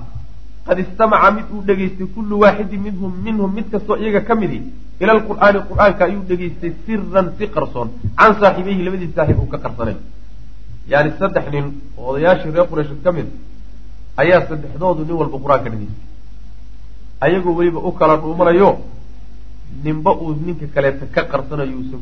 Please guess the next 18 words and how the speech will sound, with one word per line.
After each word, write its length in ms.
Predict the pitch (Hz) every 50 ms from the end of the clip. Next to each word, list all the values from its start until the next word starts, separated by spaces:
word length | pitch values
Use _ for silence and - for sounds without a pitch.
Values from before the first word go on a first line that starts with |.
| -
kula 180 | - - 165 196 196
ogaanin 360 | 160 160 156 175 180 170 165
oo 80 | 160 147
kaa 320 | 147 - - 165 180 -
ogaanin 360 | 156 143 143 139 131 123 117 113
leeyahay. 200 | 113 104 - - - - - - - - - - - - - - - - - - - - - - - - - -
Uma 220 | 233 247 240 226
markaa 280 | 220 233 - 240 214 202
kadibna 380 | - 220 202 214 202 202 202 -
inkashafa, 540 | 196 196 190 - 233 226 - 214 196 - 208
waxaa 320 | 208 226 208 202 190 - 160
caddaaday 400 | 170 151 147 143 135 123 123 - - - - - - - - - - - - - - - - -
oo 160 | - 175 185 180 - -
soo 180 | 208 226 233 220 - -
caanbaxay, 480 | - 175 165 156 143 131 98 98 101 - - - - - - - - - - - -
waxaa 340 | 175 185 185 185 175 180 -
soo 160 | 208 220 214
baxay 280 | 180 196 - 180 180